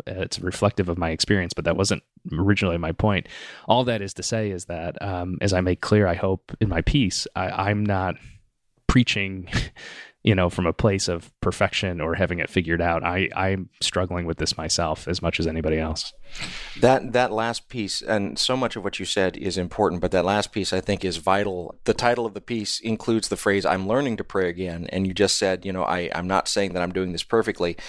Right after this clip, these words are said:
Speaker 2: This is something that I have said privately to friends, but also what I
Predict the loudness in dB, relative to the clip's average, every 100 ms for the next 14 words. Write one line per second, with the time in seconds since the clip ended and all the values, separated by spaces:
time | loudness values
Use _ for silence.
0 | -12 -12 -14 -14 -2 2 4 4 2 -2
1 | -2 -4 -2 -2 -2 -4 0 0 -2 -8
2 | -12 2 2 2 0 -4 -4 -8 0 2
3 | 2 0 0 2 2 2 0 0 0 0
4 | 0 -2 -4